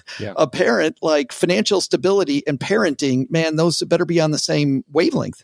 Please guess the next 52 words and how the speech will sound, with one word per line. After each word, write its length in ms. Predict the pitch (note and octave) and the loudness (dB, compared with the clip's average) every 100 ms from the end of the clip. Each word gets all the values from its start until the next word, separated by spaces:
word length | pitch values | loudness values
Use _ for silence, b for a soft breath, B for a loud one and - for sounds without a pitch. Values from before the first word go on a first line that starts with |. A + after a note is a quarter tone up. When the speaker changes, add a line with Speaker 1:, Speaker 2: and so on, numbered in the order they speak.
| - | -8
Speaker 1:
That's 360 | B2 A#2+ - - | -2 -2 -4 -12
the 300 | C3+ A#2+ B2+ | -12 -8 -6
exact 440 | A2 A2 A#2 A#2 A#2 | -8 -6 -2 -2 0
line 320 | A2 F#2 F2+ | -2 -2 -4
I 80 | A2 | -4
was 100 | G#2+ | -2
gonna 140 | G#2+ | -2
bring 180 | G2+ G#2 | 0 0
out 160 | F#2+ F#2 | 0 -2
here, 180 | F2+ E2+ | -4 -4
'cause 160 | - G#2 | -2 0
that's 200 | A2 A2+ | 0 0
the 60 | |
one 120 | B2 A2 | 0 0
that 80 | |
struck 260 | G2 A#2 - | 0 -2 -2
me 80 | G#2+ | -2
the 80 | F#2+ | 0
most 260 | F#2+ F2+ | 0 -2
when 60 | F#2 | -2
I 60 | |
was 100 | F#2 | -2
reading 220 | F#2+ F#2+ F2 | -2 -2 -4
this 160 | E2+ | -4
article. 440 | F#2 G2+ - F2 - b b - | -2 -2 -4 -8 -10 b b -2
And 420 | G#2+ G2+ G2 F2+ | 2 2 0 -2
I 60 | G#2 | -6
think 180 | E3+ F3 | -2 0
it's 240 | B2 - - | 0 -4 -10
a 80 | - | -6
hundred 220 | D3 D3 | -2 -2
percent 260 | C3 A#2+ | -2 -4
true. 260 | - B2+ G2 | -2 -2 -2
There's 160 | G2 - | -2 -4
so 180 | - | -2
much 300 | C#3 C3 G#2+ | 0 0 -2
more 440 | G#2+ G#2 G2+ F2 - b b b | -2 0 0 -2 -6 b b b
kind 160 | A#2+ | -2
of 140 | G2 F#2 | -2 -2
riding 500 | F#2+ G#2 A#2+ G2 F2 | -2 0 0 0 -2
on 180 | F#2+ F#2+ | -2 0
every 200 | G#2+ G#2 | 0 0
decision 680 | F#2+ - C3+ G2+ F2 F2 - | -2 0 0 0 -2 -4 -6
when 360 | G#2+ G#2 G2+ G2 | -2 0 0 -2
you're 160 | G#2 G2+ | 0 -2
<laughs> 0 | |
parents, 500 | - - E4+ B2 - | -2 -2 0 -2 -2
'cause 260 | - C#3 - | -2 -2 -4
you, 100 | D#3 | -4
you've 260 | D#3 C3+ | -2 -2
got 160 | C#3+ C#3 | -2 0
these, 260 | B2+ A2+ | 0 -2